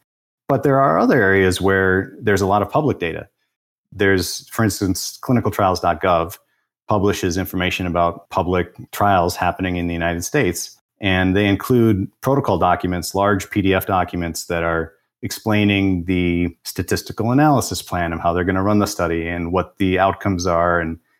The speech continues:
what the patient population is expected to be and those sorts of things. We've been able to do some analysis of that public information and then leverage that to be able to train a downstream model to do things like extracting information from P D F documents.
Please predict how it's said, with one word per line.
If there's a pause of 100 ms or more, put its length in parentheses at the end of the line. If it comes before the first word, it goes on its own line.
(140)
what
the
patient
population
is
expected
to
be
and
those
sorts
of
things. (480)
We've
been
able
to
do
some
analysis
of
that (160)
public
information (340)
and
then
leverage
that
to
be
able
to (160)
train
a
downstream
model
to (100)
do
things
like
extracting
information
from
P
D
F
documents.